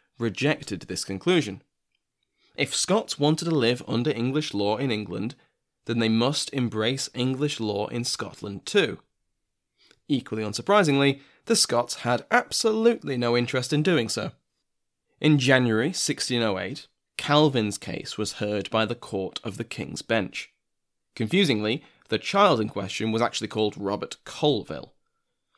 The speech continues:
The court found in favour of young Robert, born after James's accession, and judged him to be eligible to hold land in England with the full rights of an Englishman. The judgment would have long-term repercussions, both in the British Isles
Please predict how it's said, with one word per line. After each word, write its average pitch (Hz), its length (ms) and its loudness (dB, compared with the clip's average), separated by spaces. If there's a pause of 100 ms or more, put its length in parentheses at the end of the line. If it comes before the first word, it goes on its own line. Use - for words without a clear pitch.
The 127 100 -6
court 190 440 2
found 139 360 2
in 120 120 2
favour 185 580 0
of 95 140 -8
young 95 260 -2
Robert, 95 360 -2 (480)
born 135 360 4 (100)
after 113 280 -2
James's 107 360 -2
accession, 117 560 0 (300)
and 147 200 2
judged 143 360 0
him 110 280 0
to 123 120 -4
be 135 220 -2
eligible 101 460 -2
to 107 100 -8
hold 107 360 -2
land 143 280 2
in 139 80 0
England 101 380 -2 (300)
with 127 160 0
the 120 100 -2
full 156 520 2
rights 101 500 -2
of 107 260 -2
an 107 200 -2
Englishman. 151 640 0 (1200)
The 143 80 4
judgment 143 480 4
would 135 180 4
have 123 260 2
long-term 120 720 2
repercussions, 107 680 -2
both 135 380 2
in 139 160 2
the 135 60 2
British 113 320 -2
Isles 98 340 -4